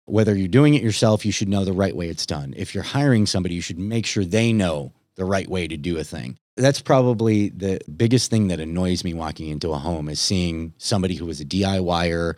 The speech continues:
or a house flipper and they, you know, did some work and then sold it to somebody else. And now this person's sitting there with garbage work on a house that shouldn't have been done that way.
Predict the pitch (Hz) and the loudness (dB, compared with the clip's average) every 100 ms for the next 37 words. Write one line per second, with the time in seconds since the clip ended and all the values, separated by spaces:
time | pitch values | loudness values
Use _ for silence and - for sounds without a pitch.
0 | _ - 92 87 - 76 69 95 87 - | _ -2 2 2 0 -6 -4 -2 -2 -4
1 | - 87 85 87 87 82 - 92 82 78 | -2 -4 0 0 0 -4 -6 -4 -4 -6
2 | 78 76 80 80 73 - 98 78 78 95 | -8 -6 -4 -4 -8 -14 -10 -8 -2 -2
3 | 87 85 82 87 90 80 80 78 - 87 | -2 -4 -4 -4 -4 -4 -4 -4 -2 -2
4 | 85 - 85 90 87 85 80 85 85 - | -2 -6 -4 -2 -2 -2 -2 -4 -4 -6
5 | 90 80 78 95 98 104 - 110 104 104 | -6 -6 -6 -4 -2 -2 0 -2 0 0
6 | - 147 110 101 95 - 90 90 92 92 | 2 0 2 0 0 -2 -2 0 2 0
7 | 85 104 120 90 - 92 82 113 95 90 | 0 2 2 0 -6 -4 -2 0 0 -2
8 | - 85 - - - 107 98 - 90 92 | -4 -6 -4 -2 2 2 0 -6 -6 -2
9 | 104 107 120 123 69 - - | 0 0 -2 -4 -6 -12 -14